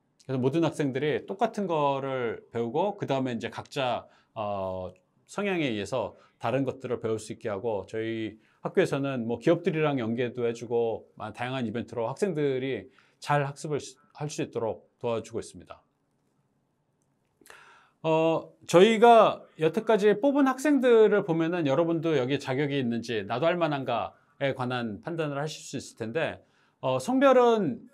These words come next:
어, 여성, 남성이 되게, 여성이 사분의 일 정도 되는 비율이에요. 이 사분의 일 은 보통 우리나라의 컴퓨터 전공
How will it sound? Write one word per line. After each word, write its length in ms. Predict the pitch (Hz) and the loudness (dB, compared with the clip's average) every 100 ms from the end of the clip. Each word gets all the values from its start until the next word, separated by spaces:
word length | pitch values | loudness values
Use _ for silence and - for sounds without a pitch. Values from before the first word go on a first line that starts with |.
| _ | _
어, 180 | 151 147 139 | -8 -4 -4
여성, 260 | 135 185 | -4 -2
남성이 760 | 160 147 147 143 139 139 135 117 | -2 -2 0 -2 -2 -4 -6 -6
되게, 340 | 120 120 117 - | -4 -2 -4 -4
여성이 280 | 139 196 196 | -2 0 0
사분의 380 | 185 226 240 208 | 0 0 0 -2
일 60 | |
정도 340 | 165 151 139 120 | -2 -4 -4 -4
되는 240 | 117 113 | -6 -8
비율이에요. 600 | 110 117 101 90 95 82 _ _ - | -8 -8 -8 -8 -12 -12 _ _ -10
이 80 | 139 | -4
사분의 380 | 214 233 226 | -2 -2 -2
일 80 | 196 | -2
은 240 | 214 175 - | -2 -2 -4
보통 500 | 151 190 180 147 117 | -2 2 2 0 -4
우리나라의 920 | 160 196 190 180 170 175 175 165 139 | -4 -4 -2 0 2 2 2 0 -4
컴퓨터 540 | - 226 - - 208 180 | -6 -8 -8 -2 0 0
전공 520 | 139 147 147 104 | 0 0 0 -2